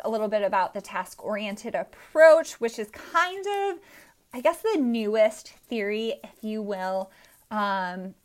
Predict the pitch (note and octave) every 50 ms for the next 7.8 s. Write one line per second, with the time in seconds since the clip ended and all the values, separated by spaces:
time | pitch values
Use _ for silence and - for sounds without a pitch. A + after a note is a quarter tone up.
0 | _ _ - A3 G#3+ A3 G#3+ A3 G#3+ - - - - - D4 - - D#4 E4 A#3
1 | A3+ A3+ A3 A3+ G#3+ A3 A3 G#3+ G#3+ G3 - G#3+ - - - F#3+ F#3+ F#3+ - -
2 | - D4 C#4 C#4 C4+ B3+ B3+ B3 A#3+ A3+ - - _ - - - A#3+ A3 A#3 A#3
3 | - - C4 B3 C4+ - - - D4 C#4+ C4+ C4+ B3+ B3+ B3 - - _ - A3
4 | A3 G#3+ G#3 F#3+ - - - - - _ _ _ _ _ _ _ _ _ _ _
5 | _ _ _ _ _ _ _ _ - G#3+ G#3+ A#3+ C4+ C#4+ C4+ D4+ D4 C#4+ C4 B3
6 | A3 A3 A3 G#3+ G#3+ - _ _ _ _ _ - B3 A3 - - _ _ - C4
7 | C4+ D4+ F4+ F4+ F4 E4+ D#4+ D4 C4+ B3 B3 - G3 G#3 G#3+ -